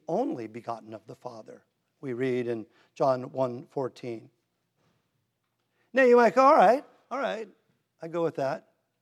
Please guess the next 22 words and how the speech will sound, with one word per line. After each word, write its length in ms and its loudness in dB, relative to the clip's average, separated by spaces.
Seems 260 -8
harmless 480 2
enough 280 -2
on 160 -6
its 140 -16
face." 540 -8
But 160 -10
here's 180 -4
something 300 -4
we 80 -2
have 200 -2
to 60 -8
understand 400 -8
in 60 -12
terms 260 -12
of 120 -16
the 60 -14
bruising. 460 -10
That 180 4
becomes 680 -2
the 280 -8
epithet. 420 -8